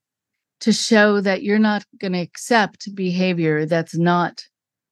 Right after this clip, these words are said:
trustworthy behavior, that you're gonna hold them up to a different standard, a higher standard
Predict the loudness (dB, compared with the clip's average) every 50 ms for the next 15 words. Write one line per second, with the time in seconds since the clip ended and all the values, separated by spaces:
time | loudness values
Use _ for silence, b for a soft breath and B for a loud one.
0 | _ _ _ _ _ _ _ _ _ -14 -6 -2 -2 -2 -2 -2 -2 0 2 2
1 | 2 0 0 -2 -2 -2 0 0 0 0 -2 -4 -4 -6 -8 -10 -10 _ -4 -2
2 | 0 2 4 4 4 4 2 0 -2 -2 0 0 0 0 -2 0 0 0 0 -2
3 | -4 _ _ _ _ _ -12 -8 -4 -4 -4 -4 -4 -6 -10 -14 _ _ _ _
4 | _ _ _ _ _ -10 -8 -6 -6 -4 -2 -2 -2 -2 -2 -2 -2 0 0 2
5 | 2 0 0 -2 -4 -6 -12 -14 _ -4 -4 -2 0 0 2 2 2 0 -2 -4
6 | -8 -6 -4 -2 -2 -2 -2 -4 -4 -6 -8